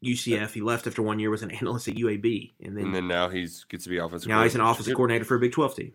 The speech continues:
Speaker 1: Like,
Speaker 2: Good
Speaker 1: that's
Speaker 2: for
Speaker 1: a
Speaker 2: you, Henshaw. Good
Speaker 1: pretty
Speaker 2: job.
Speaker 1: good career opportunity for him.
Speaker 2: Not too shabby. Um, a couple other quick hitters. Um,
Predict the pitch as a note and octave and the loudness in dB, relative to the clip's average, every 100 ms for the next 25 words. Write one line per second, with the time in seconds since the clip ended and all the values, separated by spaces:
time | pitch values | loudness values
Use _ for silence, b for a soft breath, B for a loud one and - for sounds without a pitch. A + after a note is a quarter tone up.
0 | - G2+ G2 B2+ A2+ B2+ A#2 F2+ E2+ D#2+ | -14 -6 -2 0 0 0 0 0 -4 -6
1 | E2+ D#2+ E2 _ _ - A#2 A2+ A2+ A#2+ | -4 -6 -6 _ _ -8 -2 -2 2 0
2 | - _ - - A#2+ G2+ - - F#2+ F#2+ | 0 _ -8 0 2 2 -4 -8 -6 -8
3 | - - G2+ A2 _ _ - G2+ G2 A#2+ | -8 -10 -10 -14 _ _ -12 -6 -4 -4
4 | A#2+ A2 A2 - E2+ E2+ E2 D#2+ - _ | -4 -2 -2 -2 -4 -4 -8 -12 -14 _
5 | _ - F#2 F2+ F2 D#2+ - _ - E2+ | _ -2 4 6 4 2 -8 _ -12 -8
6 | - - F#2 F2+ F2 E2+ D#2+ - - F#2 | -4 -2 4 4 4 2 0 -2 -4 0
7 | F#2+ F2 F2 E2+ - b b _ F2+ F#2 | 2 2 2 0 -8 b b _ 4 6
8 | F2+ F2 E2 | 8 6 0